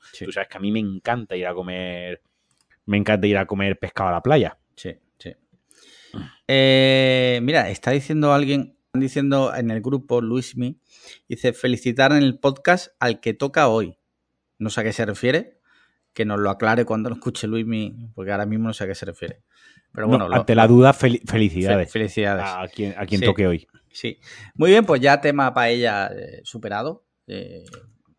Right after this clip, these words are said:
Speaker 1: vamos con un tema muy serio. Muy serio, y es que Marquino y yo, ahora mismo, y esto no es coña, podríamos estar muertos. Esto es un da-,
Speaker 2: Literal.
Speaker 1: esto es, esto es un dato.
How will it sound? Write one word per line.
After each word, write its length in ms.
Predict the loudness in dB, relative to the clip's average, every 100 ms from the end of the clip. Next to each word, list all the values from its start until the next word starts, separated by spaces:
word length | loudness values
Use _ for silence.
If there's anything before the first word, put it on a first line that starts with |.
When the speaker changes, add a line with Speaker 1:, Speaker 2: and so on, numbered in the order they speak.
| _ _ _
Speaker 1:
vamos 360 | -12 -10 -10
con 140 | -8 -8
un 120 | -6
tema 300 | -4 -2 -2
muy 200 | -4 -6
serio. 440 | -4 -4 -4 -8 -12 _ _ _ _ _ _ _ _ _ _ _
Muy 120 | -6
serio, 320 | -6 -6 -4 -4
y 60 |
es 140 | -6 -6
que 240 | -8 -8 _ _ _ _ -8
Marquino 380 | -8 -4 -4 -2
y 80 |
yo, 220 | -2 -4 -8 _ _ _ _
ahora 260 | 0 2
mismo, 380 | 2 0 -2 -6 _ _ _ _ _ -12
y 60 | -10
esto 180 | -4
no 60 | -4
es 80 | -4
coña, 280 | -2 0 0
podríamos 460 | 0 0 0 -4 -10
estar 280 | -10 -8
muertos. 540 | -4 -6 -6 -12 -20 _ _ _ _ _ _ _ _ _ -16
Esto 180 | -4 0
es 80 | 4
un 100 | 4
da-, 60 | 4
Speaker 2:
Literal. 180 | 2 0
Speaker 1:
esto 120 | -2
es, 120 | -2 0
esto 340 | 0 2 -2
es 140 | -2
un 260 | -2 -2 0
dato. 440 | 0 0 -4 -18